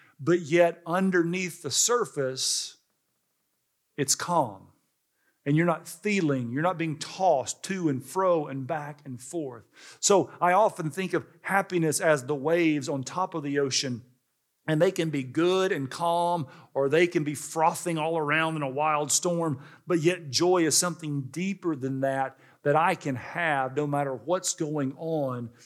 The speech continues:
in the surface. And as I was doing a little bit of reading and research on this, this last week, I came across something that I felt was, felt was helpful from Compassion International blog. And they said, "The true definition of joy goes beyond the limited explanation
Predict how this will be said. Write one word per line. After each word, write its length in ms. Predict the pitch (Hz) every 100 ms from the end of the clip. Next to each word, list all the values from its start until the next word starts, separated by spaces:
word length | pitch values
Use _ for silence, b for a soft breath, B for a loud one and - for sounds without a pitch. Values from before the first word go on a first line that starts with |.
| b
in 100 | 147
the 80 | 135
surface. 640 | - 151 139 117 104 - - B B B
And 240 | 170 170
as 180 | 175 151
I 100 | 170
was 180 | 160 135
doing 240 | 175 175
a 60 | 160
little 160 | 165
bit 120 | 160 147
of 140 | 131
reading 340 | 160 165 156
and 120 | 139 143
research 400 | 175 - 151 175
on 220 | 143 143
this, 160 | 135
this 180 | 151 139
last 340 | 151 143 131 143
week, 260 | 170 160
I 100 | 139
came 200 | 165 175
across 320 | 151 156 139
something 280 | - 160 139
that 120 | 135
I 60 | 131
felt 320 | 127 156 151
was, 180 | 131 120 -
felt 120 | 165 151
was 120 | -
helpful 540 | 180 180 - 127 113 b b b
from 200 | 147 131
Compassion 580 | 143 127 143 151 143 147
International 580 | 131 131 135 131 135 113
blog. 400 | 113 107 101 110 _ B B B
And 80 | 165
they 80 | 170
said, 220 | 185 - B B
"The 100 | 170
true 340 | - 220 254 226
definition 560 | 220 208 208 190 165
of 120 | 147
joy 460 | 117 139 180 170 151
goes 320 | 127 175 180
beyond 460 | 139 160 160 170 160
the 80 | 143
limited 500 | 165 190 185 180 170
explanation 920 | 160 - - 147 156 180 - 143